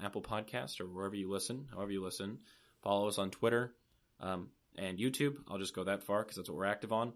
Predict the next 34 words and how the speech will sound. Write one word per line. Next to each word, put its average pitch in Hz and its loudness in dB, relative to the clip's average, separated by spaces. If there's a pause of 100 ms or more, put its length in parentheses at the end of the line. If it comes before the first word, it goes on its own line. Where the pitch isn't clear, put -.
(580)
And, 101 2
um, 92 -2 (360)
yeah, 185 2
we 107 -2
really 120 2
appreciate 131 0
you 127 0
giving 123 0
us, 123 -2
uh, 107 4
uh, 90 -8 (100)
a 92 -8
couple 113 0
hours, 113 0 (320)
uh, - -10 (200)
I 95 -8
guess 107 -4
an 92 -4
hour 113 2
of 85 -6
your 87 -4
time 92 -4
for 92 -8
this 104 -2
one, 90 -6
a - -6
couple 101 -4
for 95 -6
the 92 -2
whole, 98 -4 (140)
whole 107 -2
s-, - -4 (240)
whole 120 0
series, 110 2